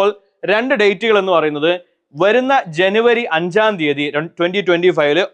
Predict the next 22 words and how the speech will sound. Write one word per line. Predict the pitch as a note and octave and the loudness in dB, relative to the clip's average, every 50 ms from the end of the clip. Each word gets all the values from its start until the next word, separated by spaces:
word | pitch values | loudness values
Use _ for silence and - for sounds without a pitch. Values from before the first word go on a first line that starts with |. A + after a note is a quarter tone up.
| _ - G#3 A3+ | _ 0 4 4
ഓൺലൈൻ | A#3+ B3+ C4 C4+ C#4 C#4 C4+ B3 G#3+ | 4 4 2 2 2 2 2 2 2
ആയിട്ട് | F#3+ F#3 E3+ F3 E3+ | 0 0 0 -2 -4
നമ്മളൊരു | D#3+ D#3 D#3+ D#3 D#3 | -2 -2 -2 -2 -2
ടെസ്റ്റ് | - C#3 - - D#3+ D#3 | -2 -4 -4 -2 -2 0
നടത്തുന്നുണ്ട്. | D#3+ D3+ D3+ D#3 E3 E3 D#3+ F3 G3 G#3+ G#3 _ _ _ _ F3+ | 0 0 -2 -6 -8 -4 -2 -2 -2 -2 -4 _ _ _ _ 0
അതുപോലെ | F#3 A3 C4+ C4+ C#4 C4 A3 - - | 2 2 4 2 2 2 0 -4 -8
തന്നെ | D3 C#3 C#3+ E3+ F#3+ - _ _ _ F3 | -8 -4 -4 -6 -6 -8 _ _ _ -2
നിങ്ങളുടെ | F#3+ G3+ G3+ G3+ G#3 G#3+ - F#3 | 0 0 2 2 2 2 0 -2
എസ് | E3 F#3 G3+ | -2 -2 -4
എസ് | E3 G#3 | 0 0
എൽ | G#3 G#3 E3 | 0 0 0
സി, | F3+ G#3 G#3 - - | -4 -6 -6 -2 -2
ടെൻത്ത് | F3+ F3+ F#3 F3 G#3 F#3+ | -2 -2 -2 -6 -8 -4
സ്റ്റാൻഡേർഡിൻ്റെ | - F#3+ F3+ F3+ F3 F#3 F3+ F3 F3 E3 | -2 -2 -2 0 0 -2 0 0 -2 0
ഒക്കെ | E3 E3 C#3+ | 0 -2 -4
എക്സാമുകൾ | - - - E3+ E3 E3 E3+ E3+ E3+ E3 E3 | -2 -2 0 0 0 0 -2 -4 -2 0 0
കഴിഞ്ഞതിന് | D3+ D#3 D#3 E3 E3 E3 C3+ D#3 | 0 0 -2 -4 -6 -6 -4 -4
ശേഷം | D3+ C#3+ - F3 F3 E3+ - - | -4 -4 -4 -6 -8 -6 -2 -4
സെക്കൻഡ് | G3 G3 - - A#3+ B3 A#3+ B3+ A#3+ - F#3 F3+ | -4 -2 -2 -4 -4 0 0 0 0 2 0 0
ഏപ്രിൽ | F#3 G3 F#3 - A3 A#3+ A3 F3 | 0 0 -2 -2 -4 -4 -2 -2
twenty | E3+ D#3+ D#3+ E3 D3+ | -2 -2 -2 -4 -4
twenty-five-ല് | D#3 C#3+ C#3 C#3 C3+ C#3 C#3 C3+ C#3 E3 | -4 -6 -6 -6 -2 0 0 0 2 0